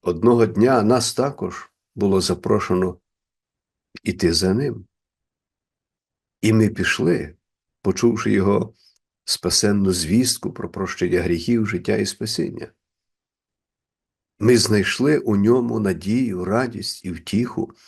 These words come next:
для свого стурбованого сумління, знайшли правдивий мир.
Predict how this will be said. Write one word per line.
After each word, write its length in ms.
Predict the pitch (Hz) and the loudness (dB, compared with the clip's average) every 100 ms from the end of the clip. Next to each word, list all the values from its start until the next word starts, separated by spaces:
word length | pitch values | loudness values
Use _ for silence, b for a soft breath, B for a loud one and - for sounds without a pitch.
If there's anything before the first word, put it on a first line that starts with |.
| B _ _ _ - | B _ _ _ -14
для 200 | 92 92 | -6 -4
свого 320 | - 92 95 | -2 -2 -2
стурбованого 720 | - 92 87 98 98 90 87 | -2 0 0 0 0 0 -2
сумління, 720 | - 80 78 101 113 107 - - _ _ _ _ _ _ _ _ | -2 0 0 0 0 -4 -10 -16 _ _ _ _ _ _ _ _
знайшли 680 | - - 87 87 - 98 95 - _ _ _ _ _ _ | -8 -2 -2 -2 2 2 0 -8 _ _ _ _ _ _
правдивий 580 | 85 80 78 87 87 87 | -4 -4 0 0 0 -2
мир. 320 | 120 113 | 0 -2